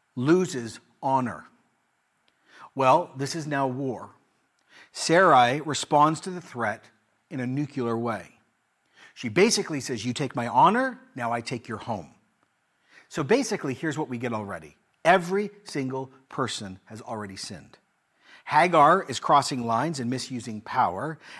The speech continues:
Abram should have never allowed this or done this in the first place. Sarai did not trust God, and she sets up the whole situation where everyone gets hurt. All object-,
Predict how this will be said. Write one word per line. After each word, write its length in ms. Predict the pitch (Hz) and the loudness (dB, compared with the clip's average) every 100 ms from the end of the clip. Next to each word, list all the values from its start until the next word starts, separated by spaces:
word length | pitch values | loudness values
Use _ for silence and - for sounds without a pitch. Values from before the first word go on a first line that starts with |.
| - | -4
Abram 400 | 135 170 165 147 | 2 4 4 2
should 160 | 131 147 | 0 -2
have 100 | 127 | -2
never 300 | 135 139 135 | -2 0 0
allowed 440 | 117 120 135 135 | 0 2 2 2
this 180 | 117 - | -4 -8
or 60 | 110 | -6
done 260 | 120 127 | -4 -4
this 160 | 120 - | -4 -6
in 80 | 104 | -10
the 80 | |
first 340 | 95 131 123 - | -8 -8 -8 -10
place. 480 | 101 90 143 - - - - | -10 -10 -8 -12 -14 -18 -14
Sarai 480 | - 165 185 185 165 | -2 4 6 6 4
did 160 | 147 | 0
not 180 | 139 143 | -2 -2
trust 300 | - 127 - | -4 -6 -2
God, 240 | 127 127 | 2 2
and 100 | 117 | 0
she 220 | 104 - 208 | -8 -6 -6
sets 320 | - 170 - | -4 -4 -6
up 120 | 139 | -8
the 120 | 139 | -4
whole 140 | 151 147 | -4 -4
situation 540 | 135 127 131 123 120 | -8 -8 -6 -6 -4
where 140 | 123 | -4
everyone 320 | 127 139 135 120 | -2 -2 -2 -4
gets 220 | 120 - | -8 -8
hurt. 340 | 143 - _ _ _ _ _ _ _ _ _ | -8 -10 _ _ _ _ _ _ _ _ _
All 460 | 160 185 214 208 - | 4 6 6 2 -4
object-, 460 | 139 123 147 135 | -4 0 0 0